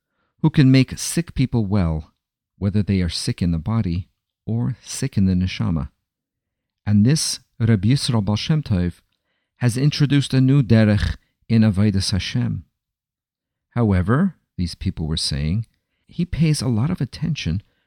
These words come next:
to unlearned Jews, and he spends a lot of time davening. They also found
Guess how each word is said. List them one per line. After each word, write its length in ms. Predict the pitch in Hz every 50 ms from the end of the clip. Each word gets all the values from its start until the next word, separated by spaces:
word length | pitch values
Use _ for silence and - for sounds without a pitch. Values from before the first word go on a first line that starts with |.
| _ _ _
to 200 | - - 131 - _ -
unlearned 680 | 151 151 160 147 135 131 131 139 143 131 120 107 95
Jews, 580 | 82 78 85 87 82 78 80 80 - - - - _ _ _ _ _ _ _ _ _ _ _ -
and 100 | 156 160
he 80 | 175 160
spends 400 | - - - 214 247 277 247 170
a 60 | 120
lot 200 | 104 104 104 107
of 80 | 113
time 220 | - 107 110 101 101
davening. 520 | 87 90 90 92 85 90 87 87 85 78 - _ _ _ _ _ _ _ _ _ _ _ _ _ _ _ _ _ _
They 80 | - -
also 380 | - 160 160 165 - - - 127
found 420 | - - 123 110 104 101 92 -